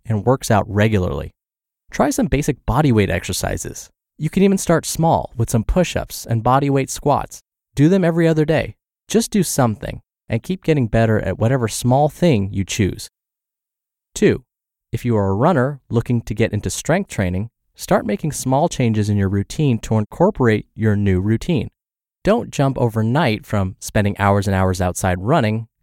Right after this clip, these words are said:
to only going to the gym. That's jarring, and for many people, a recipe for failure. Cut back on some of your running and add in basic body weight exercises.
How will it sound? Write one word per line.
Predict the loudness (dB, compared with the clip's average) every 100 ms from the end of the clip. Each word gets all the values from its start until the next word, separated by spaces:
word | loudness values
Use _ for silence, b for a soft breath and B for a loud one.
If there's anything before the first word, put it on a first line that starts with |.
| _
to | -10 -6
only | 0 2 2
going | 0 -2
to | -2
the | -2
gym. | -2 -2 -6 _ _ _ _ _
That's | -4 -2 -2
jarring, | 2 2 2 -2 -8 -2
and | -2 0
for | 0
many | 0 0
people, | -4 -2 -4 -2
a | 0
recipe | 0 0 -2 -4
for | -4
failure. | -4 -4 -4 -10 -14 _ _ _ _
Cut | -2 0
back | 0 0
on |
some | -2 0 0
of |
your | 2 2
running | 2 2 -2 -6 _ _
and | -4 0
add | 0 2
in | 2 2 0
basic | -2 -2 -4 -2
body | 0 2
weight | 2 0
exercises. | -4 -6 -6 -6 -6 -10 -14